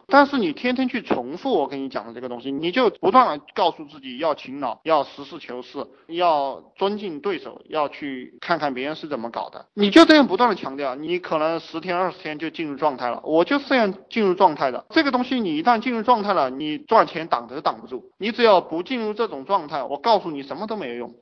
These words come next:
不管告诉什么，你去读M B A都没有用，不管你去干什么，一点用都没有。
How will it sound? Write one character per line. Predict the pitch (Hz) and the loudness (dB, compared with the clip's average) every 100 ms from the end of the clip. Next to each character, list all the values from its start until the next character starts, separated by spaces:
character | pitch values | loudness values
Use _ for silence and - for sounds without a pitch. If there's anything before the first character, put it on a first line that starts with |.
| _ | _
不 | 349 | 4
管 | 240 143 | 4 2
告 | 139 143 | 0 -2
诉 | - | -2
什 | |
么， | 123 | -8
你 | 143 165 | -6 -6
去 | - | -6
读 | 233 160 | -6 0
M | 147 147 175 | 0 0 -4
B | 185 208 | -4 -2
A | 214 | -2
都 | 208 208 | -2 -6
没 | - | -8
有 | - | -10
用， | - - | -16 -6
不 | - | 2
管 | 165 139 135 | 2 2 -10
你 | 131 | -10
去 | - | -4
干 | 147 131 | 0 0
什 | 117 | -2
么， | 117 | -10
一 | 170 | -8
点 | 143 117 | -8 -6
用 | 117 | -8
都 | 120 | -12
没 | |
有。 | - | -18